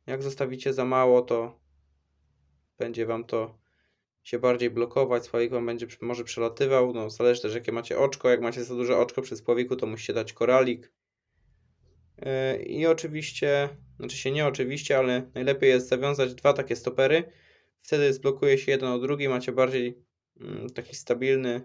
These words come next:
stabilny ten stoper. Nie przesunie on wam się na przelotkach, no a jeden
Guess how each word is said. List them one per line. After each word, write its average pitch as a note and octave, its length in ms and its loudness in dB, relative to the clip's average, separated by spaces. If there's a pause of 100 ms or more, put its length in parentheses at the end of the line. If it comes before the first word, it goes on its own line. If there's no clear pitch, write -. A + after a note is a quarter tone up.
(140)
stabilny C3 480 0
ten B2+ 160 -2
stoper. B2+ 480 0 (460)
Nie C3+ 80 -2
przesunie C#3 440 -4
on C3 80 -2
wam B2 140 0
się B2 100 -10
na B2+ 80 -4
przelotkach, B2+ 760 -2
no C3 100 -6
a C3 80 0
jeden C3+ 400 0